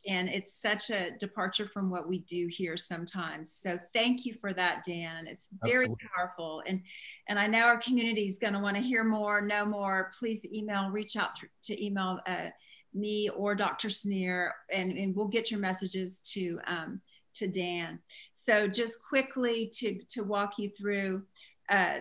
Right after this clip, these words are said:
Speaker 1: you get a Huddle Up package every time. Look at those for some follow-up questions to ask your spouse. You and your spouse can talk this evening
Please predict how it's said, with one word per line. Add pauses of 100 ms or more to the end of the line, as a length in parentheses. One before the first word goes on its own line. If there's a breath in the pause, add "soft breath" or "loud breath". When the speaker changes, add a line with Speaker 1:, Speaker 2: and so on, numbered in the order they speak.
(120)
Speaker 1:
you
get
a
Huddle
Up
package
every
time.
Look
at
those
for
some
follow-up
questions
to
ask
your
spouse.
You
and
your
spouse
can
talk
this
evening